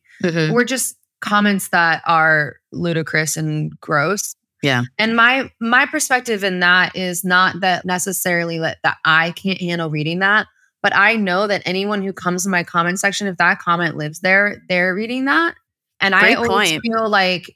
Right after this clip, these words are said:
Speaker 2: I don't want that type of language to live on my page.
Speaker 1: Mm-hmm.
Speaker 2: And if I can at least get it off of my page, then people who are coming to my page might not read that and be triggered by it. Because
Speaker 1: Right.
Speaker 2: I always wonder too, the people who do comment those things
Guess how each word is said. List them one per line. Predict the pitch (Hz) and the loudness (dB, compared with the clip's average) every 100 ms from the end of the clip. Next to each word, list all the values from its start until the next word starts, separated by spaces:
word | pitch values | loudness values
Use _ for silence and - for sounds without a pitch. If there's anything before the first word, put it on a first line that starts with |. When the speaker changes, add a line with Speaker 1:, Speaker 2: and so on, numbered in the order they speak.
| - | -2
Speaker 2:
I | 190 | 0
don't | 208 190 | 0 0
want | 196 180 180 | 0 0 2
that | 185 185 | 2 2
type | - 190 190 | -2 -4 -2
of | 175 160 | -6 -2
language | 170 185 185 185 | -2 0 -2 -6
to | - | -4
live | 180 160 170 170 | -4 0 -2 0
on | 180 165 | -2 0
my | 160 151 _ | -2 -2 _
page. | 160 160 226 220 - - | -4 -2 -2 -4 -6 -4
Speaker 1:
Mm-hmm. | 160 165 156 165 190 | -2 0 0 -2 -2
Speaker 2:
And | 190 | 0
if | 185 | 2
I | 190 185 | 2 2
can | 190 185 185 | -2 -4 -2
at | 175 | -4
least | 170 180 190 - | -2 -2 -2 -2
get | 180 | 0
it | 175 | 0
off | 165 165 | 0 -2
of | 170 165 | -4 -6
my | 165 156 151 | 0 0 0
page, | 185 180 190 - | 0 0 -2 -2
then | 170 | -4
people | 170 170 185 | -2 -4 -4
who | 156 | -2
are | 170 | -2
coming | 151 165 160 | -2 -2 0
to | 156 | 0
my | 151 147 | 0 -2
page | 156 151 143 | -2 -2 0
might | 156 143 | -2 -2
not | 151 139 | -2 -2
read | 156 147 | -2 0
that | 143 135 | 0 0
and | 147 | -4
be | 147 | -6
triggered | - 139 143 139 | -4 -4 -6 -4
by | 127 | -2
it. | 110 - | -2 -6
Because | 151 - 151 | -10 -4 0
Speaker 1:
Right. | 147 127 - _ _ _ _ _ | 2 0 -4 _ _ _ _ _
Speaker 2:
I | 202 226 | 2 4
always | 277 247 233 _ | 2 -2 -4 _
wonder | 175 220 220 185 | -2 0 2 0
too, | - 226 208 165 | 0 0 0 0
the | 151 | -4
people | 151 196 180 175 | -4 -6 -4 -6
who | 175 | -4
do | 156 311 | 0 -2
comment | - 190 175 170 | 2 0 0 -2
those | 170 165 | -4 -4
things | - 175 180 | -4 -4 -4